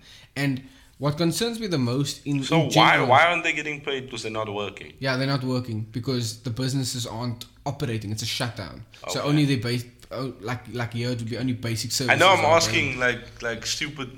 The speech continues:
Speaker 2: what would seem like stupid questions, but, like, I think unpacking it like that is,
Speaker 1: Yeah.
Speaker 2: is more efficient. Yeah,
Speaker 1: So
Speaker 2: carry on.
Speaker 1: So, like, so basically business shutdown, right? They're not making money, which means they're not able to
Speaker 2: Mm.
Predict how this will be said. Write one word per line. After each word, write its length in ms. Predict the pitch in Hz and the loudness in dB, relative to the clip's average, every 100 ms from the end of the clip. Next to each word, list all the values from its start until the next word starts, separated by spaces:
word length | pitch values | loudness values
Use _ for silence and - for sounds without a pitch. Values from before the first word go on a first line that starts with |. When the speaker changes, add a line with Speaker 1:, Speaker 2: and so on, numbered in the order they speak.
| - | -16
Speaker 2:
what 380 | 107 120 117 - | 0 0 0 -6
would 160 | 123 120 | -4 2
seem 300 | - 160 143 | 2 2 0
like 160 | 123 | -2
stupid 400 | 117 - 123 120 | -2 -4 -6 -8
questions, 400 | 110 107 107 107 101 | -8 -6 -6 -8 -10
but, 140 | 101 | -8
like, 220 | 98 95 - - - - | -8 -8 -12 -18 -20 -18
I 60 | - | -12
think 220 | 160 147 | -8 -4
unpacking 500 | 131 127 135 - 123 | -4 2 2 2 -8
it 160 | 113 | -10
like 220 | 110 104 95 | -10 -10 -8
that 320 | 98 - - - | -8 -10 -16 -10
is, 100 | 101 | -4
Speaker 1:
Yeah. 200 | 127 113 | -2 -2
Speaker 2:
is 260 | 104 - - - - - | -4 -8 -14 -20 -20 -12
more 180 | 95 | -10
efficient. 440 | 98 - 110 - 101 - - - - - - | -10 -10 -10 -10 -12 -20 -20 -20 -20 -20 -20
Yeah, 160 | - 107 | -8 0
Speaker 1:
So 200 | 104 104 | 4 4
Speaker 2:
carry 260 | 120 139 135 | 2 0 -2
on. 160 | 135 - - | -6 -10 -4
Speaker 1:
So, 220 | - 156 | 0 2
like, 360 | 151 147 135 - - - | 4 4 2 -6 -20 -14
so 240 | 113 170 | -4 0
basically 580 | 160 147 151 143 170 156 147 - | 2 4 4 2 2 0 0 -4
business 260 | 135 135 160 | -2 2 2
shutdown, 520 | - 123 104 98 101 | 2 -2 -2 -8 -8
right? 200 | 101 143 175 - - - _ | -6 -4 -6 -14 -20 -20 _
They're 120 | 127 | 0
not 180 | 131 135 | 2 2
making 280 | 127 123 117 | 0 0 -2
money, 220 | 104 107 | 0 -2
which 180 | 110 117 | -2 -2
means 160 | 117 | -2
they're 80 | 120 | -2
not 200 | 117 123 | -4 -4
able 240 | 139 131 123 | -6 -4 -6
to 120 | 98 | -6
Speaker 2:
Mm. 260 | 120 117 | -6 -6